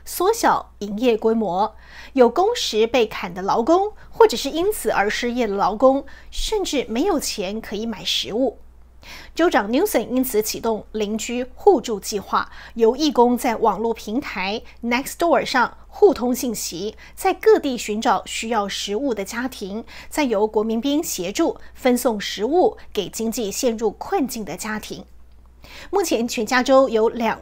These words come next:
万两千个需要州政府提供食物的社区。没有收入就没有钱缴房租、缴房贷。有多名州议员提案，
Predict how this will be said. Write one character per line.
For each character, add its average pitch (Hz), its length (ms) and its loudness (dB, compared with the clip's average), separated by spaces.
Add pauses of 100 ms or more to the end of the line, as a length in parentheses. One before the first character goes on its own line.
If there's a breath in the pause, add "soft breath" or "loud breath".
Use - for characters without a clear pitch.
万 254 240 2
两 180 180 -4
千 254 180 -2
个 247 160 2
需 - 200 -8
要 220 160 0
州 269 160 -2
政 277 180 0
府 190 220 -10
提 - 180 -10
供 233 220 0
食 214 240 -4
物 254 160 0
的 202 80 -4
社 - 260 -2
区。 - 400 -6 (920 loud breath)
没 320 60 4
有 440 160 6
收 262 180 2
入 262 280 2 (100)
就 - 180 2
没 262 120 2
有 285 120 2
钱 208 520 -4
缴 196 180 -6
房 190 260 -6
租、 302 360 0
缴 196 240 -8
房 185 340 -12
贷。 247 300 0 (240 loud breath)
有 226 200 4
多 254 120 6
名 220 200 0
州 233 140 0
议 247 120 -2
员 196 260 -2
提 - 180 -12
案， 240 240 -4